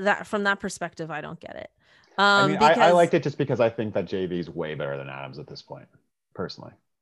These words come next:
Speaker 2: I
Speaker 1: I
Speaker 2: think, like,
Speaker 1: agree, but I
Speaker 2: yeah.
Speaker 1: just don't see how those two together are gonna fit.
Speaker 2: Fair enough.
Speaker 1: Um, but with that, um,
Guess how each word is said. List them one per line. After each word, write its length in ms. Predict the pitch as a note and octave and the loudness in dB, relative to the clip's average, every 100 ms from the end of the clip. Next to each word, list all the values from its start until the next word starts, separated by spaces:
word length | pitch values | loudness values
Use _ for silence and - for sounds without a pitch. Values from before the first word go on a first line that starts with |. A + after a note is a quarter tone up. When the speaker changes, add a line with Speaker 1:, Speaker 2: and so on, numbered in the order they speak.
| _ _ _ _ _ _ _ _ - | _ _ _ _ _ _ _ _ -6
Speaker 2:
I 100 | G#3+ | 0
Speaker 1:
I 100 | B3 | 2
Speaker 2:
think, 80 | C4 | 4
like, 160 | A3 | 4
Speaker 1:
agree, 460 | G3 G3+ A#3+ D4 - G3+ | 2 -4 -8 -12 -14 2
but 140 | A3 | 4
I 140 | G3+ G3+ | 6 4
Speaker 2:
yeah. 20 | |
Speaker 1:
just 300 | G#3+ G#3+ - | 2 0 0
don't 340 | G#3+ G3+ F#3 | 4 4 2
see 300 | - - G#3 | -6 -4 -2
how 260 | G3 F#3 F#3 | -2 0 -2
those 300 | F#3 F#3 F3+ | -2 -6 -10
two 220 | - F#3+ | -8 -8
together 420 | F3 D3+ D#3+ D#3+ | -6 -6 -8 -8
are 60 | D3+ | -10
gonna 180 | D3+ C3 | -12 -18
fit. 340 | - - - - _ _ _ _ - | -16 -16 -16 -20 _ _ _ _ 4
Speaker 2:
Fair 120 | A2 | 6
enough. 240 | F2+ D2 - _ _ _ _ _ _ _ - | 6 0 -6 _ _ _ _ _ _ _ 2
Speaker 1:
Um, 560 | G#3+ G#3 G#3 G#3 F#3+ - _ _ _ _ _ _ _ _ - | 4 4 2 -2 -8 -12 _ _ _ _ _ _ _ _ -8
but 120 | G3+ A#3 | 2 4
with 140 | A3 | 4
that, 420 | A3+ G#3 F3+ G3+ - - | 4 4 2 -4 -6 0
um, 540 | G3+ G#3 G#3+ G#3 G#3 | 4 6 6 4 2